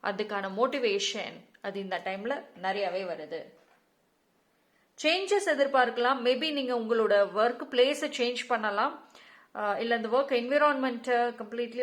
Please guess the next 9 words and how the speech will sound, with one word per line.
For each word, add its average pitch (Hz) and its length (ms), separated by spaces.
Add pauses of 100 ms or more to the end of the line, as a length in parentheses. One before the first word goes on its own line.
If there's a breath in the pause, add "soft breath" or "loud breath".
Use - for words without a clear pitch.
வந்துட்டு 202 360
சேஞ்ச் 214 160 (100)
பண்ணுவீங்க. 175 480
ஒரு 196 240
ஃப்ரெஷ்ஷான, 285 600
ரெஃப்ரெஷிங் 269 520
எனர்ஜி 240 500
வந்துட்டு 202 320
இருக்கு. 196 440